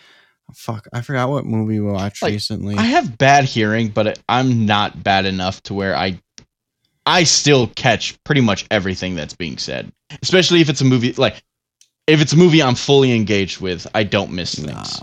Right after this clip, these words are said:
Speaker 1: bro. Subtitles, they'll say s-, they'll show stuff like people whispering in the background,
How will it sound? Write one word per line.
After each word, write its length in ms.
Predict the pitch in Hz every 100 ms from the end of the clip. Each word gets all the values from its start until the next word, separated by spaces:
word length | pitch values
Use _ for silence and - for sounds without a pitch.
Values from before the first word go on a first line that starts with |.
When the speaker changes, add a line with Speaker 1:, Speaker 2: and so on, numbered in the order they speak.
| -
Speaker 1:
bro. 220 | 50 50
Subtitles, 720 | - 127 123 143 143 143 143 127
they'll 220 | 120 127
say 260 | - 123
s-, 160 | 123 -
they'll 300 | - 123 120
show 260 | - 117 113
stuff 300 | - 123 127
like 140 | 113
people 260 | - 113 104
whispering 420 | 104 - 120 113
in 100 | 107
the 80 | 104
background, 680 | 98 95 104 113 110 113